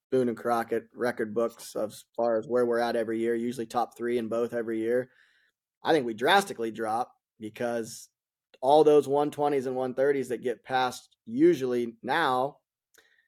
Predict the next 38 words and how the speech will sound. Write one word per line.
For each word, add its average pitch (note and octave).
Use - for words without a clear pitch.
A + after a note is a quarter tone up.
guys D3+
are D3+
shooting E3
that E3+
and C#3
then D#3+
saying, C#3
"Now E3+
I'm F3
gonna E3
hold E3
out D#3
for C#3+
a C3
booner." B2
Whereas C3+
in C3+
Ohio, E3
you D#3
shoot A#3+
that E3+
one E3
thirty, F#3+
that's A3
great. F3
And C3+
if C3+
you're G#3
pumped G#3
about A3+
it, A#3+
by D#3
all F3
means, F3
I'm C#3
pumped E3
for F3
you. A2+